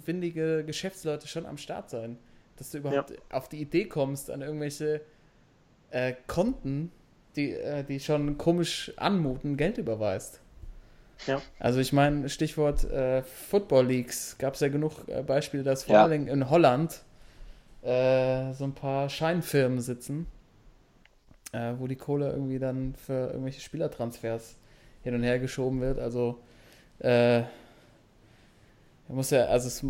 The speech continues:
Speaker 1: muss ja irgendwie einen Grund geben, dass das, dass jemand dann einfach mal <laughs> zwei Mio
Speaker 2: <laughs>
Speaker 1: gib ihm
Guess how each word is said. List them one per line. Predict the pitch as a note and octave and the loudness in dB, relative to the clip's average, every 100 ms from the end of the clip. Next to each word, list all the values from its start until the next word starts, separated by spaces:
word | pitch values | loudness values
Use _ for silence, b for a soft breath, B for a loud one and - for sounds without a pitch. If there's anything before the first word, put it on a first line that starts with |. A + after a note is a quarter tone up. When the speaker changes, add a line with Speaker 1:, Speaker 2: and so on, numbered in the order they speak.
| - - | -6 -8
Speaker 1:
muss | - C3+ C#3 | -4 -2 2
ja | |
irgendwie | B2 C3+ | 2 2
einen | B2+ | 0
Grund | B2+ D3 | 0 0
geben, | D3 B2+ B2 | 0 0 0
dass | A#2+ | -2
das, | A#2+ A2+ - - | -4 -8 -8 -10
dass | A2+ A#2 | -8 -6
jemand | A2+ A2+ A#2 - - C#3 - _ - | -4 -4 -6 -12 -12 -12 -12 _ -6
dann | A2 | -4
einfach | A2 C3 - | -4 -6 -8
mal | D3 D#3 | -6 -4
<laughs> | |
zwei | - E3+ D3 - | 2 10 10 10
Mio | D3+ D3 C#3+ C3+ C#3+ - | 4 4 6 4 0 -6
Speaker 2:
<laughs> | - - - - - - D3+ - B4 - D4 - A3 - F#3+ - | -10 6 6 8 8 10 10 10 8 8 6 6 6 8 6 8
Speaker 1:
gib | E3+ E3+ | 6 8
ihm | C3 C#3 | 2 2